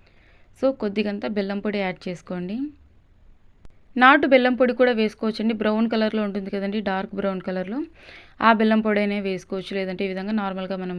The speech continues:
డైలీ ఉపయోగించేటువంటి పౌడర్ అయినా వేసుకోవచ్చు. So, ఇక ఈ విధంగా ఇంకాస్త యాడ్ చేసుకోవాలండి. ఈ మాత్రం అయితే సరిపోతుంది.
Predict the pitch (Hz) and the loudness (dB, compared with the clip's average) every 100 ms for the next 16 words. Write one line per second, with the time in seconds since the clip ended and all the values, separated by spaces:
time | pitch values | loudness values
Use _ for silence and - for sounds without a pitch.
0 | 175 180 185 180 185 185 180 165 180 175 | -6 -4 -4 -6 -6 -8 -8 -8 -10 -10
1 | 170 180 180 175 175 185 202 175 - 175 | -10 -6 -6 -6 -8 -6 -8 -8 -10 -12
2 | 170 - 240 302 - - - - - - | -12 -8 -6 -6 -10 -20 -20 -20 -20 -20
3 | - - 226 208 208 _ - - - 208 | -14 -2 0 0 -6 _ -20 -14 -6 -2
4 | 214 208 220 - _ - - - 220 202 | -2 -2 -8 -18 _ -20 -14 -2 0 2
5 | 196 190 - - 196 202 190 - 202 202 | -2 -4 -8 -8 -4 -4 -6 -6 -6 -4
6 | 190 190 - 190 - 190 185 180 185 269 | -6 -6 -6 -6 -6 -6 -4 -4 -6 -8
7 | 302 _ _ _ _ - _ _ - - | -10 _ _ _ _ -20 _ _ -20 -12
8 | - 220 208 208 208 202 240 226 185 175 | -2 2 2 0 -4 -4 -6 -6 -6 -6
9 | 175 170 175 | -8 -8 -8